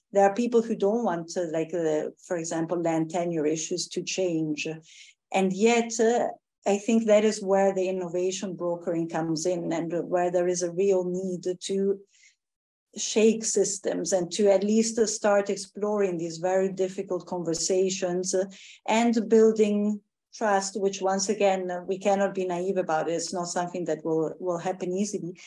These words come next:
but, uh, to, uh, yeah, start to, uh, at least, uh, trigger some of these different conversations that are needed, uh,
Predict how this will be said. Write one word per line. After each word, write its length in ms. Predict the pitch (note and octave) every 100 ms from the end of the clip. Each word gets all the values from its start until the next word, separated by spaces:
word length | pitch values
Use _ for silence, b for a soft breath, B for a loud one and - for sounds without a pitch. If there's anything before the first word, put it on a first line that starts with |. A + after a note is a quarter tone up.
| B B -
but, 360 | G#3+ A3+ A3+
uh, 60 | B3 B3
to, 380 | A#3 G#3+ G#3 F#3+
uh, 180 | F#3 F#3+ F#3+ B _ -
yeah, 240 | D4 D4
start 420 | G#3 - G#3+ G#3 G#3
to, 380 | - G#3+ G3+ F#3
uh, 300 | F3 E3+ -
at 100 | F3+
least, 360 | G#3 A3 -
uh, 60 | G#3+ G3+ - _ _
trigger 440 | - A#3 A3+ A3 E3+
some 300 | - F#3+ F3+
of 140 | E3+
these 240 | F#3 E3
different 460 | - G3+ G3 G3+ F#3
conversations 840 | G3 F3+ E3+ - F3+ F#3+ F#3+ F3+ E3+
that 160 | D#3+
are 140 | D3+ D#3+
needed, 640 | E3+ F#3 F3+ F3+ F3
uh, 80 | -